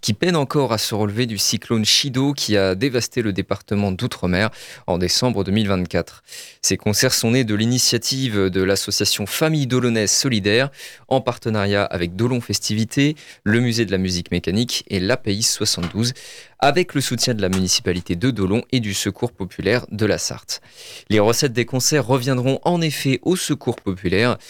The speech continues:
Ces délégations à Mayotte permettent de subvenir aux besoins immédiats de la population. Bonjour Anne-Claude Pavé.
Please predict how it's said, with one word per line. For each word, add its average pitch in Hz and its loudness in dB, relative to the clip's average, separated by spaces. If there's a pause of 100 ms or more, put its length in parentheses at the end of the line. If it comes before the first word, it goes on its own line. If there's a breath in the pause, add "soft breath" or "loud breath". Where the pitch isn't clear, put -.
(280 loud breath)
Ces - 0
délégations 92 0
à 98 2
Mayotte 101 0
permettent 113 0
de 95 -4
subvenir 117 0
aux 110 0
besoins 98 0
immédiats 101 2
de 110 0
la 98 2
population. 95 -2 (440 soft breath)
Bonjour 123 2
Anne-Claude 113 0
Pavé. 107 0